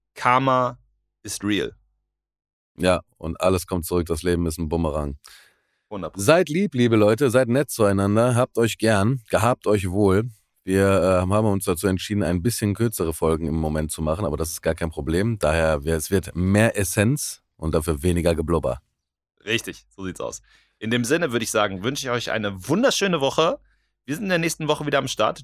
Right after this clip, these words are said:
Speaker 1: Dom, ich wünsche dir
Speaker 2: Auf jeden
Speaker 1: auch
Speaker 2: Fall.
Speaker 1: ebenfalls eine, eine super Woche, dass alles gerade, äh, wieder bergauf geht. Und
Speaker 2: Ja, das wird
Speaker 1: wir
Speaker 2: schon.
Speaker 1: hören
Speaker 2: Alles
Speaker 1: uns.
Speaker 2: gut. Ich fahr jetzt zum Sprungplatz und geh aus dem Flieger hüpfen.
Speaker 1: <laughs>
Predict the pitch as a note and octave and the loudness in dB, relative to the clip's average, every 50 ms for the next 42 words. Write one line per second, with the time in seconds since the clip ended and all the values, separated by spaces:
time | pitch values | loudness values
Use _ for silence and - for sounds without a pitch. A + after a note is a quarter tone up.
0 | G2+ B2+ C#3 D#3 D3 B2+ - - D3+ D#3+ - D3+ C#3+ D3+ D3 D#3 - E3 - - | -2 -2 -2 0 -2 -6 -6 -8 -8 -8 -8 -10 -6 -4 -2 0 0 0 0 0
1 | D3 C#3+ D3 - - - G2 C3 C#3 - D3 D3 - - B2+ C3+ C3+ B2 - - | 0 -2 0 0 0 2 2 0 0 -2 -2 -2 -2 -6 -6 -6 -6 -8 -8 -8
2 | B2 B2+ B2 A2+ G#2 A#2 C#3+ D#3+ - C3 A#2+ B2+ - D3+ D3 D3+ D3+ - C#3 - | -6 -6 -6 -6 -8 -10 -12 -10 -10 -8 -8 -4 -2 -2 -2 -2 -2 -4 -6 -6
3 | - - - B2+ B2 - - B2+ A#2+ A#2+ B2 B2 A#2+ - - - _ _ _ _ | -6 -6 -6 -6 -8 -8 -4 -2 0 2 2 0 0 -4 -10 -20 _ _ _ _
4 | _ _ G#2 G#2+ G#2+ G#2 A2 A2+ A2+ A#2 A#2 - G2 B2 B2+ - - D#3 F3+ - | _ _ 0 0 0 2 0 0 0 0 2 2 2 0 0 0 -4 -4 -4 -6
5 | - _ _ _ _ _ _ _ _ _ _ - A#2+ A#2+ A#2 A#2+ A#2+ A#2+ A#2+ F2+ | -8 _ _ _ _ _ _ _ _ _ _ -2 -2 -2 -2 -4 -6 -6 -2 0
6 | F2+ F2 F#2 F2+ F#2 E2+ - F#2+ F#2 - F2+ E2+ D#2 D2 C#2+ - E2+ E2 - - | 2 4 4 4 2 0 0 -2 0 0 0 0 0 0 0 -2 -2 -2 0 0
7 | F2+ E2 D#2 D#2 - - F2 E2+ - - F2+ - - - F#2 E2 F2+ F2 E2 - | 0 0 0 -2 0 0 -2 -2 -2 -6 -8 -8 -4 -6 -4 0 0 -2 0 0
8 | D#2+ D#2+ E2+ D#2 D#2+ - E2 - - F2 F2 E2+ D#2+ D#2+ D2+ - - D2+ D2 C#2+ | -2 0 0 0 -2 -2 -8 -6 -4 -2 0 2 0 0 -2 -4 -10 -12 -12 -12
9 | - _ _ _ _ _ _ _ _ _ _ _ _ _ _ _ _ - - - | -14 _ _ _ _ _ _ _ _ _ _ _ _ _ _ _ _ -20 -14 -14
10 | C3+ B2+ - - - - | -14 -14 -12 -14 -16 -18